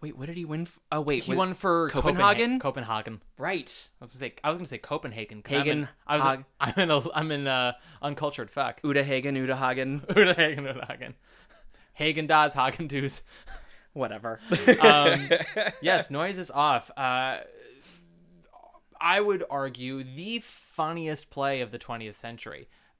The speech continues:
Speaker 2: Uh,
Speaker 1: Yeah.
Speaker 2: because also it's the only comedy to age well. Most comedies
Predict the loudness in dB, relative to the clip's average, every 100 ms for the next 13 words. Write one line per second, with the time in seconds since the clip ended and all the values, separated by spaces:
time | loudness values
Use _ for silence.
0 | -10 -8 -6 -6 -10 _ _ _ _ _
1 | _ -4 -2 4 4 4 2 0 0 -2
2 | -4 -6 -10 -12 -8 -6 -6 -8 -10 -6
3 | -4 -4 -8 -10 -14 -10 -10 -8 -8 -8
4 | -8 -4 -2 -2 -6 _ _ _ _ -8
5 | -4 -4 -4 -4 -4 -6 -8 -12